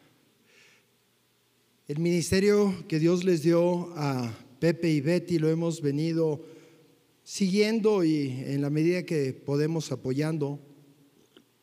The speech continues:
desde el Domo, cuando Toluca era provincia,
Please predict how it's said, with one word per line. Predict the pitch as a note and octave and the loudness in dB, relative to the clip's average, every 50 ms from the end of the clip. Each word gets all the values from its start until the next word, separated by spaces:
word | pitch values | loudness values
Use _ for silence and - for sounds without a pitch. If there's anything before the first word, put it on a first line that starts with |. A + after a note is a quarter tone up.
| _ _ _ _ _ _ _ _ - - - _ _ - - - - - | _ _ _ _ _ _ _ _ -20 -20 -20 _ _ -20 -20 -20 -16 -12
desde | B2+ A#2 A2+ C3+ C3+ A#2 C3+ C3+ | -6 -2 0 0 0 2 2 0
el | B2+ B2 | 0 2
Domo, | A#2+ C#3 D3+ D#3+ E3 D3+ C#3 D3 F3+ G3+ F#3+ - - - - - - - - - - - - - _ _ _ _ _ _ _ _ _ _ _ _ _ _ _ - _ _ | 2 4 4 4 2 2 0 0 -2 -4 -6 -8 -14 -20 -20 -20 -20 -20 -20 -20 -18 -18 -18 -20 _ _ _ _ _ _ _ _ _ _ _ _ _ _ _ -20 _ _
cuando | - C#3+ C#3 C#3 C3+ C3+ C3 | -6 -4 -2 0 0 0 0
Toluca | C3+ C#3+ C3+ C#3 D3 D3+ C#3+ D#3 D3 | 0 0 0 2 2 0 0 0 -2
era | D3 C#3+ C#3 C3+ C3+ A#2 - - - | -4 -4 -4 -6 -8 -10 -10 -10 -8
provincia, | A#2 A#2+ A2+ C#3+ D#3+ E3+ D3+ - - C#3+ C#3+ | -6 -2 0 2 2 2 0 -2 -4 -4 -4